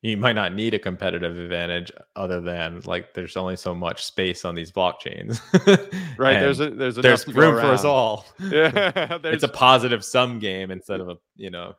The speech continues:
Speaker 1: ne-, a zero sum game.
Speaker 2: That's the truth. That's the truth with crypto. It is, currently, it is a positive sum game. Unfortunately, right now,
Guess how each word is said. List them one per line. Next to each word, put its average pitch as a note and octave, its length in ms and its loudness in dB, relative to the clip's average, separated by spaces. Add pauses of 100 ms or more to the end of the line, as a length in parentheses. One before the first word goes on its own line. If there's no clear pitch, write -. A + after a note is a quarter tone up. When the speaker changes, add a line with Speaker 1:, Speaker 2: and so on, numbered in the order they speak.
Speaker 1:
ne-, F#2+ 260 -6
a G#2 120 -8
zero G2+ 300 -2
sum G2 280 -14
game. A2 280 -16 (240)
Speaker 2:
That's - 340 -2
the B2 100 -4
truth. A#2 300 -2
That's C3+ 200 4
the F3+ 120 2
truth D#3 300 0
with C#3 160 -2
crypto. A#2+ 600 4
It B2 120 0
is, B2 220 -2 (220)
currently, F3 520 0
it C3+ 100 0
is A#2 140 -2
a A2+ 120 -2
positive C3 580 0
sum B2 380 -6
game. A2+ 340 -4
Unfortunately, C#3 760 -2
right B2 200 -4
now, B2+ 220 -4